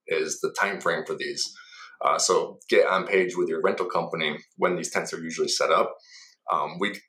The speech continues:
don't really give you times six months, a year out because we're waiting until we're closer so we know all the logistics of everything we're doing, um, 'cause it's not just your wedding. Um, but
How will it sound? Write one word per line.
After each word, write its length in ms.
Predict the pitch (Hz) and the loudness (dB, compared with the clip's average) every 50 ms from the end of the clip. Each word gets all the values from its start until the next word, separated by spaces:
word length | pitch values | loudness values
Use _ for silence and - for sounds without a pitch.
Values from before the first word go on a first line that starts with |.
| _ | _
don't 180 | - 139 143 139 | 2 2 4 6
really 180 | 135 123 117 101 | 6 6 4 6
give 180 | 110 123 117 107 | 4 2 2 2
you 140 | 107 98 92 | -2 -6 -4
times 500 | - 113 110 113 107 107 104 98 - - | -2 0 0 0 -2 -4 -4 -2 -2 0
six 460 | - - - 113 95 - - - - - | 0 0 0 0 0 0 0 0 0 2
months, 280 | 120 110 107 104 107 - | 4 4 4 4 2 -2
a 60 | 92 92 | -4 -4
year 240 | 95 92 87 82 87 | -2 0 2 4 4
out 300 | 98 120 107 - - - | 6 6 6 4 2 -2
because 520 | - - - 90 90 85 - - - - _ _ _ | -4 -2 0 0 0 -2 -4 -8 -10 -16 _ _ _
we're 160 | 104 107 104 | 0 2 6
waiting 380 | 107 107 101 98 95 92 92 90 - | 6 6 6 4 2 -2 -4 -6 -8
until 200 | 92 - 95 87 | -4 -2 0 2
we're 120 | 82 82 | 2 0
closer 340 | - - 90 87 - - 90 | 2 2 2 2 2 0 -2
so 160 | - - 85 80 | -2 0 0 -2
we 80 | 82 82 | 0 2
know 320 | 85 85 82 80 80 - - - _ _ _ _ - | 4 4 4 4 4 0 -8 -16 _ _ _ _ 2
all 80 | 87 87 90 | 4 4 4
the 40 | 90 | 4
logistics 520 | 85 85 87 92 87 - - - - - - | 2 2 2 2 0 0 -2 -2 -2 -2 0
of 200 | - - - - - - | 0 0 -2 -2 -2 2
everything 640 | 156 - 82 - 107 - 139 143 139 - 165 151 151 147 | 2 4 4 2 2 2 2 2 2 2 0 2 2 2
we're 120 | 147 143 | 2 2
doing, 360 | 147 151 151 160 170 170 170 - - _ - - - - - - _ - | 4 4 4 4 2 0 -4 -8 -14 _ -20 -20 -20 -20 -20 -20 _ 0
um, 420 | - 95 92 90 90 87 85 82 - _ _ - | 4 4 4 4 2 0 -2 -6 -10 _ _ -4
'cause 240 | - 98 - - - | -2 -2 0 0 0
it's 120 | 95 90 95 | -2 0 2
not 200 | 90 76 - - | 2 0 2 0
just 440 | 95 87 78 - - - - - _ | -2 0 0 -2 -4 -6 -10 -14 _
your 240 | 92 92 90 87 85 | 0 2 4 4 4
wedding. 400 | 85 90 90 80 73 76 76 - _ _ - - - - - _ _ _ | 4 4 2 2 -2 -6 -10 -12 _ _ -20 -20 -20 -20 -20 _ _ _
Um, 280 | - 82 82 85 85 - - | -2 -2 -2 -2 -6 0 4
but 280 | 107 98 95 87 80 | 4 4 6 4 0